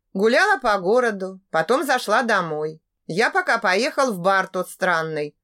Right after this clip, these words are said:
Тут у них, конечно, бардак полный. Никто ничего не знает. Охранник подозрительный, официантка, владелец, старик-грузин. У него имя Виссарион.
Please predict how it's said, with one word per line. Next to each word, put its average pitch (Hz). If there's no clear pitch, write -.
Тут 233
у 254
них, 262
конечно, 247
бардак 233
полный. 156
Никто 220
ничего 247
не 233
знает. 175
Охранник 226
подозрительный, 190
официантка, 175
владелец, 190
старик-грузин. 185
У 180
него 202
имя 196
Виссарион. 175